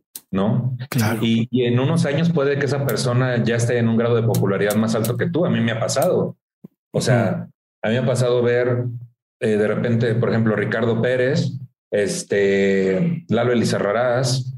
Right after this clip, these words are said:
Speaker 3: Mm.
Speaker 1: eh, La Bea, eh, Iván Mendoza, eh,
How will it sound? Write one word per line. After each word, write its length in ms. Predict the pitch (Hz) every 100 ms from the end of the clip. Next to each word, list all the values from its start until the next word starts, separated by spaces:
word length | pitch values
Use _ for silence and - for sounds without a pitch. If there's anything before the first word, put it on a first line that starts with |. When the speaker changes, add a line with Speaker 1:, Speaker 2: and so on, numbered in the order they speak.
| -
Speaker 3:
Mm. 200 | - 131 110
Speaker 1:
eh, 240 | 101 98 -
La 140 | 98
Bea, 640 | 101 127 131 120 117 127 120 120 120
eh, 840 | 104 101 98 98 95 95 95 95 90 - _ -
Iván 400 | 117 117 123 123
Mendoza, 840 | 113 107 113 151 139 110 110 113 113 - - _ _ _ _
eh, 560 | - 101 101 101 101 92